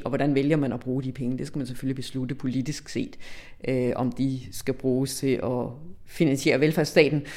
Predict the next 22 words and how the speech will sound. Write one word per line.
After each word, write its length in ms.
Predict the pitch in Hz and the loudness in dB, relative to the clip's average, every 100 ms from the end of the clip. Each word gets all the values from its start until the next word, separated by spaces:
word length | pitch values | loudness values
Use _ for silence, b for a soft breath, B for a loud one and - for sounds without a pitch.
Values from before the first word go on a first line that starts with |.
| B B - | B B 4
øh, 240 | 147 139 | 6 8
og 100 | - | 6
så 260 | 139 143 139 | 6 6 6
sen-, 420 | 131 - 147 143 - | 2 4 4 4 2
sænke, 560 | - 143 143 156 147 147 | 4 6 8 8 6 4
øh, 220 | 143 131 | 4 6
indkomstskatterne, 720 | 151 175 156 - 151 151 156 | 4 4 2 6 6 8 6
eller 220 | 131 135 | 4 4
om 60 | 135 | 4
man 140 | 135 | 4
egentlig 200 | 139 123 | 2 2
bare 180 | 87 113 | 2 0
vil 100 | 139 | 0
føre 220 | - 120 | 0 0
dem 100 | 120 | 0
tilbage 600 | 123 127 117 120 123 135 131 - | -2 -2 0 0 0 -2 -4 -6
i 120 | 131 | -6
form 260 | - 117 - | -2 -2 -2
af 60 | |
en 60 | 123 | -8
grøn 180 | - - | -10 -10
check. 400 | - - - - | -10 -10 -12 -16